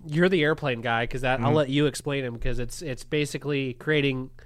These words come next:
Speaker 1: high pressure and low pressure
Speaker 2: Mm-hmm.
Speaker 1: to help actually pull the exhaust out of the, out of the truck, right?
Speaker 2: Absolutely, yeah. And it actually helps, uh, reduce a lot of sound, too.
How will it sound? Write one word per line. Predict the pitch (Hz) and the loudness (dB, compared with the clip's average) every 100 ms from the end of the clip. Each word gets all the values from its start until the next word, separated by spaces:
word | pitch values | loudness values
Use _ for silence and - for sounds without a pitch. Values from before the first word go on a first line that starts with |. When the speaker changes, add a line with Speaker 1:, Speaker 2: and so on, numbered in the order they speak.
| - - | -20 -4
Speaker 1:
high | - 165 | 4 4
pressure | 185 170 165 | 4 0 0
and | 147 | 2
low | 170 | 0
pressure | - 127 123 117 120 | 2 0 0 -4 -4
Speaker 2:
Mm-hmm. | 113 120 127 | -2 -4 -4
Speaker 1:
to | - 147 120 | -2 0 2
help | 139 131 - - - - | 2 0 -2 -14 -18 -4
actually | 135 - 151 | -2 0 -2
pull | 131 - 185 180 165 | -2 -2 0 2 2
the | 147 | 0
exhaust | 135 139 135 123 135 | 0 2 2 0 -4
out | 117 | -4
of | 113 | -4
the, | 117 123 | -6 -6
out | |
of | 117 | -6
the | |
truck, | - 135 - | -6 -8 -6
right? | 117 | -2
Speaker 2:
Absolutely, | 135 147 165 127 | 0 2 4 4
yeah. | 123 101 | 4 4
And | 117 | 2
it | |
actually | 123 143 135 | 4 2 2
helps, | 123 120 - - | 2 2 0 -6
uh, | 117 107 101 95 101 - - - | -2 0 0 -2 -8 -16 -16 -10
reduce | 101 113 117 120 | -4 -2 0 0
a | 113 | 0
lot | 107 | 0
of | |
sound, | - 120 117 104 | -2 0 0 -2
too. | - 107 | -6 -10